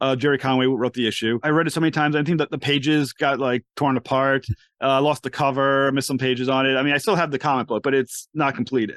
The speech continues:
Um, that one, the one that's autographed, I bought a new one just to get the autograph. That one stuck in my memory so much, and the characters just embedded themselves in my brain. Then later on, there was a comic book called Extreme Sacrifice from back in the old days with Rob,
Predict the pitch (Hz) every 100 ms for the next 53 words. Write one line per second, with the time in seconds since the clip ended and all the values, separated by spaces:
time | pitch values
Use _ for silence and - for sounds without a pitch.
0 | - 139 131 120 113 127 117 113 131 156
1 | 180 185 151 147 123 110 127 135 127 127
2 | 123 110 110 107 - 104 98 90 71 85
3 | - - 156 180 190 185 185 151 147 143
4 | 147 160 160 156 - 147 147 143 147 131
5 | 143 139 127 143 151 147 151 139 123 -
6 | - 160 135 139 147 151 151 151 143 147
7 | 139 127 131 131 135 - _ _ 185 180
8 | 190 190 185 180 185 170 170 165 151 143
9 | 156 156 151 - 147 143 165 151 143 156
10 | 156 160 151 151 143 143 139 147 139 135
11 | 139 127 127 135 131